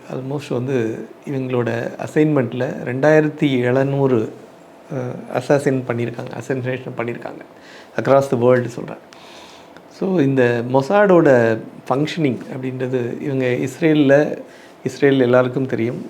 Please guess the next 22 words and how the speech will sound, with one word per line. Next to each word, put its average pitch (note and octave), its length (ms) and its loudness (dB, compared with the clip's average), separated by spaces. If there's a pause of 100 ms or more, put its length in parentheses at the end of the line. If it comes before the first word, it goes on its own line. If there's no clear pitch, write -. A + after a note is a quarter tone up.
அஹ், B2 540 -10
ஹீப்ரு C3 520 2 (460)
மொழி B2+ 340 0
பேசக்கூடிய, B2 560 -4
அஹ், - 840 -12
ரொம்ப C#3 280 2
பழமையான, C3+ 880 0 (220)
எப்படி B2+ 440 0 (180)
தமிழ், D3+ 420 2 (400)
தமிழ் D3+ 300 2
எப்படி C#3+ 280 4
ஒரு C3 220 4
பழமையான C3 480 0
மொழின்னு B2+ 260 0
நம்ம A#2+ 220 -4
சொல்றோமோ, C3 340 -2
அதுக்கு C3 380 -2
ஈக்குவலா C3 480 -2 (560)
இருக்கக்கூடிய B2+ 500 0 (400)
ஹீப்ரு C3 420 2
மொழி. A#2+ 400 -2 (140)
இது, A#2+ 360 0